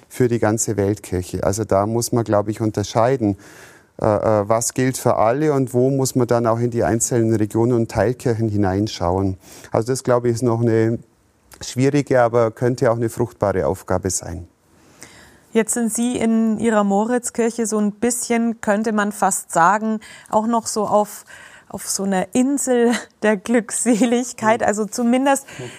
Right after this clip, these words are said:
Speaker 2: ist Ihre Kirche immer sehr gut besucht, egal ob man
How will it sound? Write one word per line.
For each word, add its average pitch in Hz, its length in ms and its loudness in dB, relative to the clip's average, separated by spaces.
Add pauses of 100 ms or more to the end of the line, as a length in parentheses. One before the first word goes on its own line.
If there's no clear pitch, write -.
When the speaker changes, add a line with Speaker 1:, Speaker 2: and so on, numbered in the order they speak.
Speaker 2:
ist - 300 -2
Ihre 269 300 2
Kirche 247 440 0
immer 240 560 0 (200)
sehr - 340 0
gut 240 280 -6
besucht, 240 640 -6
egal 202 460 0
ob - 200 -6
man 196 500 -2